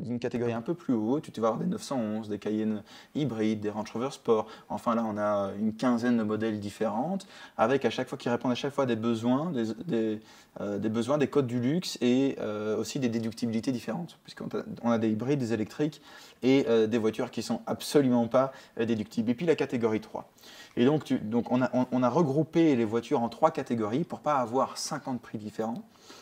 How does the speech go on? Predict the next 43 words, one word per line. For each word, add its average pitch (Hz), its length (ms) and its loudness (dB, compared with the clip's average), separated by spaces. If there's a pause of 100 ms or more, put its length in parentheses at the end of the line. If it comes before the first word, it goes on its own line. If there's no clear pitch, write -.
(140)
Et 120 80 -2
ce - 80 -4
que - 80 -6
tu 151 120 -10
peux 135 100 -2
faire 165 160 0
avec 135 160 0
ton 123 80 -2
abonnement, 117 320 -2
c'est - 140 -6
choisir 156 240 -2
une 131 80 2
voiture 110 380 0
pour 117 180 -8
un 127 100 0
mois 131 140 -2
ou 120 40 -2
six 117 200 -4
mois, 117 160 -4
c'est - 100 -14
toujours 143 220 -4
les 131 80 -2
mêmes 110 160 -2
prix. 127 260 -4 (640)
Tu - 140 -12
peux 127 300 0 (280)
à 131 60 0
la 135 100 2
suite - 360 -6 (100)
switcher - 600 -4
pour 117 260 0
une 127 80 0
autre 147 160 -2
voiture 135 320 0
dans 127 100 0
la 110 120 0
même 120 140 0
catégorie 123 460 0
ou 156 80 0
dans 123 140 2
une 127 220 0
autre 190 160 -2
catégorie. 123 480 0